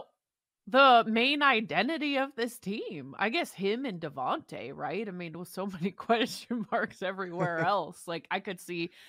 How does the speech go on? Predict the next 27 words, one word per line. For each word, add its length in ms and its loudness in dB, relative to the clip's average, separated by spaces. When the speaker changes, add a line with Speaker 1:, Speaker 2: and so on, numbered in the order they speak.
Speaker 1:
Max 320 0
Crosby 480 -6
having 300 -8
a 60 -12
big 260 -10
game. 380 -6
I 140 4
also 280 -6
think 240 -10
when 100 -8
you 120 -8
look 200 -4
at 60 -18
the 80 -4
two 220 -8
coaches, 680 -4
you've 160 -20
got 200 4
an 60 2
interim 540 2
head 280 -2
coach 500 -6
who's 180 -10
probably 380 2
just 260 -8
like, 300 0
"Whatever," 720 2